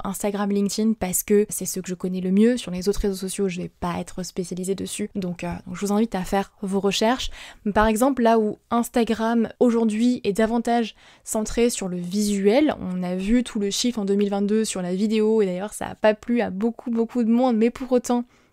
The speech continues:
On n'a pas le choix, il faut qu'on s'adapte. Avant, ça a toujours été effectivement les visuels, photos, infographies, et cetera, qui étaient davantage mis en avant. Aujourd'hui, on est plus centré sur un réseau qui tend vers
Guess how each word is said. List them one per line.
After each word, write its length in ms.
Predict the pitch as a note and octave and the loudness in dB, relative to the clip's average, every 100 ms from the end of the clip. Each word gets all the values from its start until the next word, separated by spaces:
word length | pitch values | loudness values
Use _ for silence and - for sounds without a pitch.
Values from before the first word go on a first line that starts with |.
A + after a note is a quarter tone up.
| _ | _
On 40 | G#3+ | 2
n'a 100 | G#3 | 4
pas 80 | G#3 | 2
le 80 | |
choix, 280 | G3+ - B3 | -2 0 0
il 120 | A3 | 0
faut 200 | F#3 - | -2 -2
qu'on 200 | A#3+ A3 | -2 -2
s'adapte. 580 | G3+ G3 F3+ G3 C4+ - F#3 - - - | -2 -2 0 0 0 -4 -10 -12 -20 -4
Avant, 380 | G3+ G3+ A3+ B3 | 0 2 2 0
ça 180 | A#3+ F#3 | 0 -4
a 60 | |
toujours 260 | F#3 - A3+ | -6 -6 -4
été 240 | G#3 A3 | -2 2
effectivement 460 | G#3 G3+ - G#3 G3+ | 2 0 -6 -4 -2
les 100 | G3 | 0
visuels, 540 | F#3 F3+ F#3+ G3+ G#3 | -2 -2 0 2 2
photos, 500 | G3+ - G#3 G#3+ G#3+ G#3+ | -2 -6 -4 0 0 -2
infographies, 640 | - - G#3 G3 G3+ A3+ G#3+ | -6 -2 -2 0 -2 -2 -2
et 80 | F#3+ | -4
cetera, 380 | F#3 F#3+ F#3+ | -4 -4 -2
qui 140 | G3+ F#3 | -4 -6
étaient 120 | F3 | -4
davantage 520 | F3+ F#3 F#3+ G3 F#3+ | -2 -2 -2 -2 0
mis 120 | G3+ | 0
en 80 | F3+ | 0
avant. 280 | F3+ G3 C#4 | -2 0 0
Aujourd'hui, 400 | A3+ F3+ F3+ A3+ | 0 -2 0 0
on 100 | G#3 | 0
est 80 | F3 | -4
plus 160 | - | -6
centré 320 | A3+ G#3 G3 A3+ | -4 -4 -4 -6
sur 220 | - F#3+ | -6 -6
un 80 | F3 | -4
réseau 320 | G3 G#3 A#3 | -2 -2 -2
qui 160 | - A3+ | -4 -2
tend 320 | - C#4+ D4 | 2 2 0
vers 440 | A3+ A3 G#3+ A#3+ | -4 0 2 0